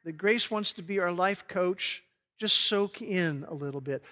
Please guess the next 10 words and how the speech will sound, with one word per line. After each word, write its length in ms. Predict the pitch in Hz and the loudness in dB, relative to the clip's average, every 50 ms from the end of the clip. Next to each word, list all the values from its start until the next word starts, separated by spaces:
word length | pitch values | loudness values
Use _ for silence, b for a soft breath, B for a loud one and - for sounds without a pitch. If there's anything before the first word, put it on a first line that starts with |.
| B B B | B B B
We 120 | 196 202 | -2 2
would 160 | 190 208 190 | 2 2 2
allow 280 | 190 185 185 190 208 214 | 2 0 2 2 2 2
ourselves 440 | 214 208 202 - - 202 196 180 - | 2 2 2 2 2 2 0 0 -2
to 100 | - 190 | -6 -4
listen 460 | 175 180 220 233 - - 202 175 165 | -2 -2 -2 0 0 -2 -2 -4 -4
to 180 | - - 180 160 | -4 -4 -4 -4
the 100 | 165 160 | -4 -6
Holy 340 | 139 175 202 196 190 180 | -8 -6 -4 -2 -2 -2
Spirit. 720 | 170 - - - - _ - 214 220 185 139 123 - _ | -2 -2 -2 -2 -4 _ -10 -8 -6 -6 -6 -6 -10 _